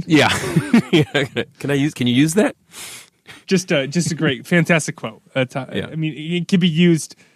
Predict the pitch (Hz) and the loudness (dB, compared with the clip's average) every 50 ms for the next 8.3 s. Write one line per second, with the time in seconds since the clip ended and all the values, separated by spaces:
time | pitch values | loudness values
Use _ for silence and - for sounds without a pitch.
0 | _ _ _ _ _ _ _ _ _ _ _ _ _ _ _ _ - 175 180 - | _ _ _ _ _ _ _ _ _ _ _ _ _ _ _ _ -2 -2 0 2
1 | 196 214 202 180 - - 147 - - 135 127 113 - - 131 120 - - - 143 | 4 4 4 4 4 0 -2 0 -2 -2 -2 -4 -6 -8 -14 -14 -8 -6 -6 -4
2 | 143 139 117 120 110 123 - - - - - - - - - 180 - - 190 - | -2 -4 -4 -4 -8 -12 -14 -16 -12 -12 -12 -12 -10 -6 -6 -6 -4 -4 -6 -8
3 | - 175 151 156 165 175 156 170 180 160 156 165 151 147 151 147 139 135 127 123 | -8 -6 0 2 4 4 4 4 0 2 0 0 0 2 2 0 0 -2 -4 -8
4 | 113 - - - 160 165 165 160 156 147 147 175 160 - - 165 139 131 123 - | -12 -18 -6 0 2 2 4 4 2 2 0 -2 -2 -2 -4 -2 -2 0 -2 0
5 | - 127 120 120 117 120 117 113 120 - - - 123 120 117 117 113 - - 123 | 0 2 2 2 2 0 -2 -4 -6 -6 -6 -8 -8 -6 -6 -8 -8 -8 -8 -10
6 | 113 - 120 110 - 117 113 113 - _ - 117 123 123 123 127 127 131 127 - | -8 -8 -12 -12 -10 -10 -12 -12 -14 _ -18 -18 -16 -16 -16 -14 -16 -16 -16 -14
7 | 131 131 120 - - 123 113 113 110 117 117 - _ _ _ _ - 127 127 123 | -14 -14 -8 -4 -4 -2 -2 -2 -4 -8 -10 -14 _ _ _ _ -10 -6 -2 -2
8 | 123 117 117 120 - | -2 -2 -2 -6 -10